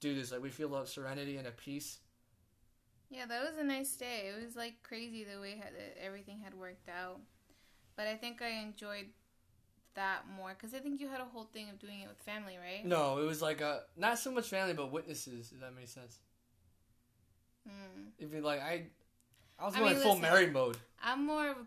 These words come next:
Speaker 2: private person.
Speaker 1: I'm more of, like, "Let's party, and let's bring everyone, and bring your uncles and your friends and your friends' uncles."
Speaker 2: So, some, when, so
Speaker 1: And your
Speaker 2: I
Speaker 1: pets.
Speaker 2: think when I initially, like, heard the whole plan, it's a really, it was a really nice, sweet plan, but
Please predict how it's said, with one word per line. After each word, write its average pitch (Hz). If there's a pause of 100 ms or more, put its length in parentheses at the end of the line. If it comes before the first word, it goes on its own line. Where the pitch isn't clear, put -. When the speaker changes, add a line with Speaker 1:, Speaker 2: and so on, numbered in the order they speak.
Speaker 2:
private 220
person. 220
Speaker 1:
I'm 170
more 196
of, 175
like, 160
"Let's 165
party, 175
and 147
let's 139
bring 165
everyone, 147
and 143
bring 170
your 160
uncles 160
and 139
your 127
friends 143
and 139
your 127
friends' 135
uncles." 117
Speaker 2:
So, -
some, 247
when, 247
so 247 (160)
Speaker 1:
And 147
your 147
Speaker 2:
I -
Speaker 1:
pets. 165
Speaker 2:
think 294
when 277
I 254
initially, 240 (120)
like, 214 (720)
heard 214
the 208
whole 208 (100)
plan, 202 (580)
it's 277
a 381
really, 330
it 302
was 311
a 294
really 277
nice, 262
sweet 233
plan, 233
but 196